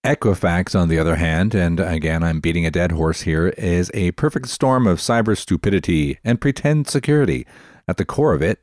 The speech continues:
was a well-known published vulnerability in an open source software package called Apache Struts. And for those who don't know, and that's probably most of us, Struts is a very commonly used framework for writing web applications. It's in Java.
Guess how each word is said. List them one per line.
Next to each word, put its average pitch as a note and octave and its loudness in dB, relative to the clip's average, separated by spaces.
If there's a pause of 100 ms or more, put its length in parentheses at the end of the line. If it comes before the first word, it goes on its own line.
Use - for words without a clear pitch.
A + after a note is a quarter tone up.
(400)
was E2+ 2
a E2 2
well-known F2+ 4
published A2 -2
vulnerability F2 2
in D2+ 0
an D2+ 0
open E2 0
source D2 -2
software D#2 -2
package - -8
called D2 -4
Apache D#2+ -6
Struts. - -8 (440)
And F#2 0
for A#2+ 0
those C3+ 2
who A#2 4
don't F#2+ 2
know, F2+ 4
and D#2+ 0
that's D#2+ -2
probably D#2 -2
most D#2 -2
of C#2 -2
us, D2 -4 (280)
Struts - -2
is G2+ 2
a F#2+ 2
very F#2+ 2
commonly F#2+ 2
used F2 2
framework F2+ 2
for E2 -2
writing D#2 0
web D2 -2
applications. - -8
It's - -12
in D#2 -2
Java. - -6